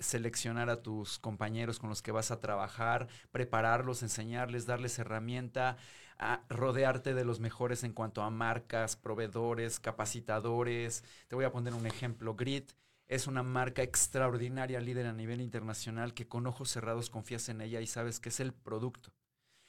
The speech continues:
Hablando de, por ejemplo, las herramientas para los instructores,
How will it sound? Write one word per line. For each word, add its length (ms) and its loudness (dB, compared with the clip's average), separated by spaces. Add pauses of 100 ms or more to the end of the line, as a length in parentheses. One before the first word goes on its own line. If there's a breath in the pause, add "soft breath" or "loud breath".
(300 soft breath)
Hablando 500 4
de, 360 4
por 140 -6
ejemplo, 340 -2
las 180 2
herramientas 600 0
para 200 4
los 220 0
instructores, 600 0